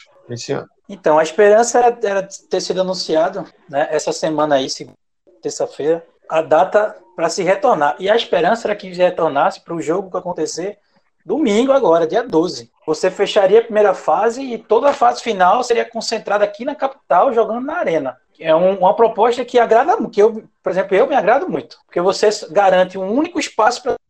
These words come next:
Speaker 2: você sanitariza um único espaço, higieniza um único espaço, você dá condições pra funcionário, atleta, comissão técnica, é, imprensa,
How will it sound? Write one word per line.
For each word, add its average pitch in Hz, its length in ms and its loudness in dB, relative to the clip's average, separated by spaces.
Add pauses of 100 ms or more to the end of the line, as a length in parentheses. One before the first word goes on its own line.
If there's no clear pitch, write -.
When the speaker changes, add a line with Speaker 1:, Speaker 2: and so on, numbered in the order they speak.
(160)
Speaker 2:
você 190 240 0
sanitariza 208 720 -2
um 196 160 -2
único 330 260 -4
espaço, 165 460 -2
higieniza 208 480 -2
um 202 100 -2
único 294 200 -6
espaço, 156 500 -2
você 175 120 -10
dá 208 140 0
condições 208 640 -6 (440)
pra 202 80 2
funcionário, 202 720 0
atleta, 180 500 0
comissão 190 380 -2
técnica, 160 640 -2 (320)
é, 147 540 2 (340)
imprensa, 202 640 -2